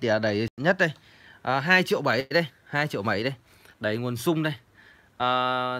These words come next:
tên của nó là cái gì? Pamo cái gì đấy, Sundo gì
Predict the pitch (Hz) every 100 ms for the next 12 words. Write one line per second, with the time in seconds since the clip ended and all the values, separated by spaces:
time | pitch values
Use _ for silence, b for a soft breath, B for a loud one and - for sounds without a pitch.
0 | 123 143 139 123 143 151 139 135 120 120
1 | 135 139 139 139 135 135 117 135 131 131
2 | 127 143 135 123